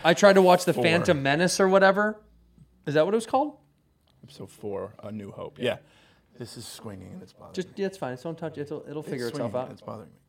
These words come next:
Speaker 2: I have O C D.
Speaker 1: Uh, I, uh, I've s-, tried. I don't. People got mad. I tweeted about it one time. I,
Speaker 2: See, that's the
Speaker 1: I don't
Speaker 2: difference
Speaker 1: watch
Speaker 2: with
Speaker 1: any of
Speaker 2: me.
Speaker 1: that stuff.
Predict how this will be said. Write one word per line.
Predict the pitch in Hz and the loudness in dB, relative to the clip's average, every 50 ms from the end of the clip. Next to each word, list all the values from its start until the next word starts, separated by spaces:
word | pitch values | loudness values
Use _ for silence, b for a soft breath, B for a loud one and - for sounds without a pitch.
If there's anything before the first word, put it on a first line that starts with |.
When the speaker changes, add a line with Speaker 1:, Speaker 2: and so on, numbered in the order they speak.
| _ _ - | _ _ -20
Speaker 2:
I | - | -18
have | 110 107 101 | -18 -16 -16
O | 107 104 | -16 -18
C | - - - | -18 -20 -20
D. | - - _ _ _ _ _ _ _ _ _ _ - | -20 -20 _ _ _ _ _ _ _ _ _ _ -2
Speaker 1:
Uh, | 165 165 - - 170 165 175 175 180 175 - | -2 -2 -2 -2 -6 -6 -4 -4 -4 0 4
I, | 156 160 165 170 170 | 6 8 8 10 10
uh, | 170 165 160 156 156 151 151 151 147 - - - _ _ _ _ _ - 101 98 | 10 10 10 10 10 10 8 8 6 4 2 -4 _ _ _ _ _ -6 2 4
I've | 151 160 160 | 6 6 6
s-, | - - | 2 -4
tried. | - - 185 170 160 135 120 110 123 | 0 4 6 8 8 6 6 4 0
I | 127 | 0
don't. | 127 139 135 123 113 - - _ _ _ _ _ _ _ _ _ _ _ _ _ _ _ _ - | 0 0 0 0 -2 -6 -10 _ _ _ _ _ _ _ _ _ _ _ _ _ _ _ _ -4
People | - 208 190 226 | -2 0 2 6
got | 214 220 202 180 | 8 8 8 8
mad. | 196 202 185 | 8 8 8
I | 143 131 | 6 4
tweeted | - - 190 196 170 147 | 2 0 -2 -2 -2 -2
about | 123 113 110 107 | -4 -4 -6 -6
it | 87 | -6
one | 107 113 113 | -10 -12 -12
time. | - - - 69 - | -12 -14 -14 -12 -10
I, | 123 123 | -8 -6
Speaker 2:
See, | 180 | -4
that's | 175 208 233 226 - | -2 -2 -2 -2 -2
the | - 190 185 170 | -2 -2 2 4
Speaker 1:
I | 160 180 | 6 8
don't | 185 190 | 8 8
Speaker 2:
difference | 180 170 | 8 8
Speaker 1:
watch | 170 165 | 8 8
Speaker 2:
with | 123 - | 6 6
Speaker 1:
any | 170 165 160 | 4 4 6
of | 151 | 6
Speaker 2:
me. | 139 | 4
Speaker 1:
that | 127 123 | 4 2
stuff. | - - 117 - - - - | 0 -2 -4 -4 -6 -14 -20